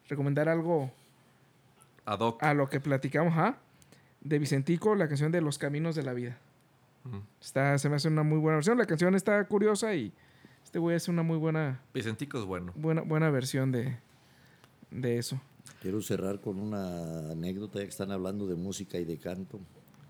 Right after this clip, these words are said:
Speaker 3: Resulta que cuando yo estaba en la secundaria,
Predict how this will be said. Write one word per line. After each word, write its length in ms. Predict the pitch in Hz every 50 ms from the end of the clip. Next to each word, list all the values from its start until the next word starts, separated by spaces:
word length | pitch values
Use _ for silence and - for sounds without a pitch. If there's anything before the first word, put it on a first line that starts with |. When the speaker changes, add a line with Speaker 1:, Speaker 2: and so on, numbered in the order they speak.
| - - - - - - - - - - - - - - -
Speaker 3:
Resulta 440 | 90 87 - 110 107 95 - 110 92
que 80 | 85
cuando 260 | 85 - 101 90 85 90
yo 100 | 95 107
estaba 260 | 104 - 107 104 104
en 60 | 104
la 100 | 95 92
secundaria, 640 | 82 - 90 - - 82 87 87 95 95 98 101 98